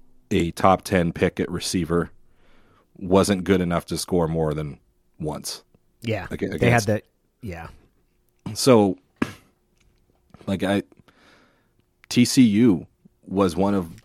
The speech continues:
Speaker 1: the last two teams standing last year. And they lost sixty-five to seven.
Speaker 2: <laughs> Dude,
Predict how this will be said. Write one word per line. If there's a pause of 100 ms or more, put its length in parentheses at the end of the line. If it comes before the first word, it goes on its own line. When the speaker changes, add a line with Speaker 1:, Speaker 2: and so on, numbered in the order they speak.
(220)
Speaker 1:
the
last
two (100)
teams
standing
last (100)
year. (1400)
And
they
lost
sixty-five
to
seven.
Speaker 2:
<laughs>
Dude,